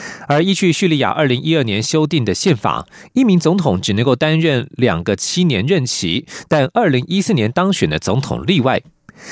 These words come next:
总统候选人必须在连续住在叙利亚至少十年，这也代表着流亡海外的反对派人士不得参选。另外，候选人必须获得至少三十五名国会议员的支持，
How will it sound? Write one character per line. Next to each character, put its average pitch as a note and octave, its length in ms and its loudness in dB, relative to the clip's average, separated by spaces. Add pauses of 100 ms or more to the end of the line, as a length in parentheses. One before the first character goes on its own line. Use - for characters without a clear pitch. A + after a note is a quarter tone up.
(160)
总 G#3+ 120 2
统 F#3+ 300 2
候 C4+ 180 2
选 A#2 160 2
人 G2 220 2
必 F3+ 160 0
须 D#3 180 0
在 C3 360 0
连 A#2 320 0
续 F#3+ 240 0
住 D3+ 160 0
在 C#3 180 2
叙 - 160 0
利 C#3 140 2
亚 F2 200 0
至 - 200 -4
少 D2 160 -2
十 - 260 -2
年， G#2 300 0 (200)
这 - 140 0
也 A#2 80 4
代 C3+ 160 2
表 F#2 140 0
着 G#2+ 180 0
流 A2 160 2
亡 B2+ 180 0
海 E2 280 -4
外 B2+ 120 2
的 G#2 120 -2
反 E2 240 -4
对 E3 120 0
派 C#3+ 220 -2
人 F2 240 -4
士 B2+ 260 -2
不 - 200 0
得 F2+ 160 -2
参 F3+ 240 2
选。 - 260 -2 (540)
另 E3+ 100 6
外， E3 60 4
候 D#3+ 120 4
选 B2 200 2
人 G#2 280 0
必 C#3+ 140 0
须 C#3+ 140 0
获 D#3 160 2
得 G#2+ 160 0
至 D3 120 -4
少 F#2+ 160 0
三 F3 300 0
十 D#3 140 0
五 G#2+ 200 -2
名 G2 200 -2
国 A#2 180 2
会 D3 160 0
议 E3 160 -2
员 G2 180 0
的 G2+ 60 -2
支 F#3+ 240 -2
持， E2 380 -4